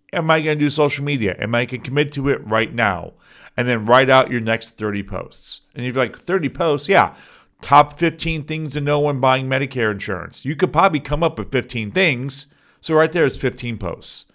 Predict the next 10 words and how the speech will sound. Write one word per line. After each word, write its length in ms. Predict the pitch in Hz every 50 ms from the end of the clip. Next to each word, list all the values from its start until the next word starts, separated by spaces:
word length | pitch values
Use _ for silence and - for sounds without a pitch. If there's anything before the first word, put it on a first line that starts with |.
| _ -
And 120 | 135 113
just 140 | 113 104 -
write 280 | 90 95 98 107 120
'em 100 | 127 120
out. 220 | 110 92 82 - -
Because 260 | - 110 123 127 107
again, 240 | 117 113 98 90 95
lists 260 | 110 127 131 131 -
are 100 | 123 113
easy. 460 | - 135 127 117 92 87 87 85 -